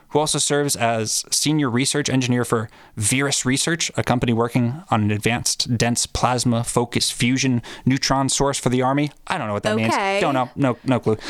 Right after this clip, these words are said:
Speaker 2: All right. That means free energy source, I
Speaker 1: I mean,
Speaker 2: think.
Speaker 1: some crazy bu-, he's working on some crazy bullshit too.
Speaker 2: <laughs>
Speaker 1: And, uh,
Speaker 2: It's,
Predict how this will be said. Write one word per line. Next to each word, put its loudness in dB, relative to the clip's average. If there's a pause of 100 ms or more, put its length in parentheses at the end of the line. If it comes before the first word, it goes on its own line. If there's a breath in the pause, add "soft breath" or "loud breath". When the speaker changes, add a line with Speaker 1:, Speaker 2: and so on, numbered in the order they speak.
Speaker 2:
All 0
right. 0
That 0
means -2
free 0
energy 0
source, -2
I 2
Speaker 1:
I 2
mean, 0
Speaker 2:
think. 0
Speaker 1:
some 0
crazy 0
bu-, 0
he's 0
working 0
on 0
some -2
crazy 0
bullshit 0
too. 0
Speaker 2:
<laughs> -14
Speaker 1:
And, 0
uh, 2
Speaker 2:
It's, -4